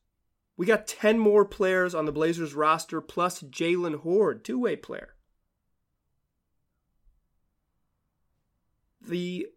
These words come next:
Blazers training camp opens at the end of September. We're getting close to real N B A games, y'all. So check out,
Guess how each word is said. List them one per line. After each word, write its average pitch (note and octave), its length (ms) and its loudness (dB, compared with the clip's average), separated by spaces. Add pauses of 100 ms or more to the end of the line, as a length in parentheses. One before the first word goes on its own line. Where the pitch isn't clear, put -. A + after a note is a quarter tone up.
(140)
Blazers A#3+ 440 2
training D4 320 0
camp C4+ 340 -2
opens D4 360 0
at C4 120 2
the A3+ 120 -2
end C4+ 220 0
of C4+ 80 -4
September. C4+ 720 -2 (160)
We're A3+ 120 2
getting C#4 260 4
close B3+ 360 4
to A3+ 120 0
real B3+ 240 2
N B3+ 160 4
B B3+ 140 0
A B3+ 100 4
games, B3+ 400 -2
y'all. A3 400 2 (1700)
So - 180 -2
check A#3 240 2
out, B3 360 4